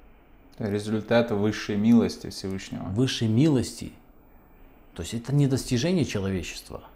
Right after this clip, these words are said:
Speaker 2: это не достижение кого-то. Это именно то, что, потому что «унзиля фихил Кур'ан», «шахр Рамадан аллази унзиля фихил Кур'ан». Не сказано, что кого-то подняли, чтобы, что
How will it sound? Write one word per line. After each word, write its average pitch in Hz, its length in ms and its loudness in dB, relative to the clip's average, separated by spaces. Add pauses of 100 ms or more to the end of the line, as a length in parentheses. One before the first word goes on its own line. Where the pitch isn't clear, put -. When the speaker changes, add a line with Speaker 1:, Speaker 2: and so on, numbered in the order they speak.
(160)
Speaker 2:
это - 180 -8
не 117 140 2
достижение 117 640 -4
кого-то. 101 680 -6 (680)
Это 180 400 -2
именно 135 400 4
то, 113 180 -2
что, 143 380 0 (140)
потому 113 200 -2
что - 300 -6
«унзиля 131 480 4
фихил 117 600 0 (300)
Кур'ан», 95 400 -6
«шахр 110 280 -4
Рамадан 113 420 -2
аллази 123 380 2
унзиля 175 420 6
фихил 101 420 -2
Кур'ан». 95 300 -8 (260)
Не 117 80 -2
сказано, 175 520 4
что - 180 -2
кого-то 127 480 0
подняли, 117 600 0
чтобы, 95 380 -4
что 101 300 -6